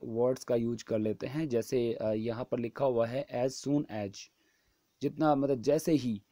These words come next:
इसका अर्थ हुआ जैसे ही। अ, फर्स्ट में जैसे ही वह आया हम चले गए, as soon as he come we left, as soon as he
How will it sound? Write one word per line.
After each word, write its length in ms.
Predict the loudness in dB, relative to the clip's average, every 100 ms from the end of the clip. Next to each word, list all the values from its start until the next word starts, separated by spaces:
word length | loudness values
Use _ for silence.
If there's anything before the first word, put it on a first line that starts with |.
| _ _ _ -14
इसका 300 | -6 2 2
अर्थ 120 | 2 0
हुआ 240 | 0 0
जैसे 480 | 0 0 0 2 -2
ही। 380 | -2 -4 -6 -8 _ _ _ _ _ _ _ _ _ _ -20 -20 _ _ -6
अ, 160 | -2
फर्स्ट 340 | -2 0 -2 2
में 180 | 2 6
जैसे 320 | 4 6 4
ही 240 | 4 4
वह 340 | 4 2 4 4
आया 260 | 4 4
हम 280 | 4 2 -2
चले 400 | -2 -2 0 0
गए, 260 | -2 -6 -6 0
as 320 | 4 4 2
soon 200 | 2 2 0
as 240 | 0 0 0
he 140 | -2 -2 2
come 260 | 4 4 0 -8 _ _ _ _ 0
we 160 | 2
left, 340 | 2 0 -2 -12 -12 _ _ _ _ _ _ _ _ _ _ -6
as 320 | 2 2 2 2
soon 240 | 2 2
as 260 | 0 0
he 100 | 0